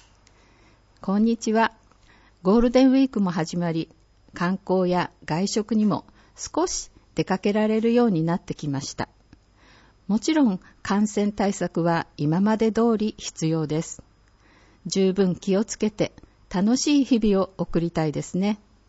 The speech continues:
今のところ何の予定もない私ですが、多分本気の夏が来る前に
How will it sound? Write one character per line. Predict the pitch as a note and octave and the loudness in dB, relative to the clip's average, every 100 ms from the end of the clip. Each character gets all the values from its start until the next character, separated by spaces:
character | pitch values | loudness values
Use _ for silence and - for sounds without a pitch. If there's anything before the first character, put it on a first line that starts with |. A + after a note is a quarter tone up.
| _ _ _ _ _ _ _ _ - - _ _ _ _ | _ _ _ _ _ _ _ _ -20 -20 _ _ _ _
今 | F3 F3 G#3 | -2 0 2
の | A#3 | 0
と | B3+ | 0
こ | C#4 B3 | 0 4
ろ | B3 B3 - - | 4 2 0 -4
何 | F3 G3 | 0 2
の | G#3+ A3+ | 4 4
予 | A3+ | 2
定 | A3 A#3 | 4 4
も | A#3+ A#3+ | 6 4
な | B3 | 4
い | G#3+ | 2
私 | F3 E3+ G3 | 0 -2 -4
で | G3 G3 | -2 -2
す | - | -2
が、 | E3 D#3+ D#3+ _ _ _ - | -2 -2 -4 _ _ _ -8
多 | D#4 | -4
分 | D#4+ A#3+ D3 - _ _ | 2 2 0 -6 _ _
本 | - G#3+ A3 | -6 0 2
気 | - A#3+ | 4 2
の | B3 | 4
夏 | A#3+ C#4 C4 | 2 0 2
が | A#3 | 0
来 | - G#3+ | 2 0
る | G#3 | 2
前 | G3+ G3 | 2 2
に | E3+ D3+ | 0 -2